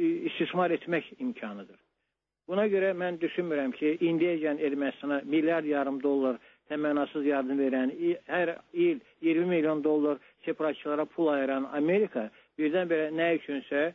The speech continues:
gəlib Azərbaycanı dəstəkləsin. Qarabağ məsələsini unut-, unutmaq lazımdır. Qarabağ bizim problemimizdir. Heç kəs bizə kömək etməyəcək. Nə Rusiya, nə Fransa, nə Amerika, nə də heç kəs.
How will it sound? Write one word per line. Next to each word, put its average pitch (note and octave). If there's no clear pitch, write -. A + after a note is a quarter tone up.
gəlib C#3+
Azərbaycanı B2+
dəstəkləsin. A2+
Qarabağ A3
məsələsini D3+
unut-, C#3+
unutmaq C#3
lazımdır. A2
Qarabağ F3+
bizim E3+
problemimizdir. A2+
Heç F#3+
kəs D3
bizə C#3
kömək C3
etməyəcək. A2+
Nə C#3
Rusiya, F3
nə C3
Fransa, D3+
nə B2+
Amerika, C3
nə B2+
də B2
heç A#2+
kəs. -